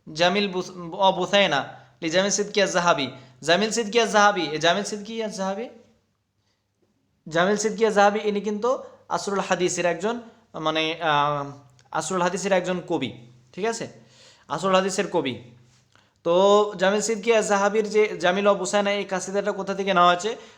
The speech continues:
তো মিন দিওয়ানি জামিল সিদ্দিক আজ-জাহাবি, এর দিওয়ান থেকে এটা কী হয়েছে? নেওয়া হয়েছে। তারপর মিন আইনা উখিদাতিল কাসিদাতু সদাল হারব, সদাল হারব কাসিদাটি কোথা থেকে নেওয়া হয়েছে? তো উখিদাতিল কাসিদাতু মিন দিওয়ানি আহমদ শাওকি। আহমদ শাওকি যে একটা দিওয়ান রয়েছে, সে দিওয়ানের নাম হচ্ছে আশ-শাওকিয়াত।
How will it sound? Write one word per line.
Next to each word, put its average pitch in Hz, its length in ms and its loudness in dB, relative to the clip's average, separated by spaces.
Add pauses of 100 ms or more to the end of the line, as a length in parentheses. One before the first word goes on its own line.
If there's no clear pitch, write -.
তো 170 80 -6
মিন 175 180 -4
দিওয়ানি 196 300 2
জামিল 185 260 0
সিদ্দিক 190 300 -4
আজ-জাহাবি, 180 460 0 (280)
এর 190 180 0
দিওয়ান 185 280 4
থেকে 202 200 -2
এটা 196 160 2
কী 180 160 0
হয়েছে? 175 280 2
নেওয়া 175 200 6
হয়েছে। 123 340 -2 (1900)
তারপর 202 440 2 (280)
মিন 185 120 -4
আইনা 233 240 2
উখিদাতিল 220 420 0
কাসিদাতু 214 540 0
সদাল 190 380 0
হারব, - 220 4
সদাল 196 320 2
হারব 208 220 2
কাসিদাটি 202 400 -2
কোথা 196 240 -2
থেকে 202 160 -2
নেওয়া 185 160 2
হয়েছে? 214 240 -2 (320)
তো 185 120 2
উখিদাতিল 214 400 2
কাসিদাতু 208 540 0
মিন 196 200 -4
দিওয়ানি 190 300 2
আহমদ 185 240 -2
শাওকি। 180 480 -2 (220)
আহমদ 196 280 4
শাওকি 208 300 2
যে 202 100 4
একটা 202 180 2
দিওয়ান 190 320 2
রয়েছে, 196 280 -2
সে 196 140 -2
দিওয়ানের 190 340 2
নাম 185 160 2
হচ্ছে 190 200 -2
আশ-শাওকিয়াত। 190 840 2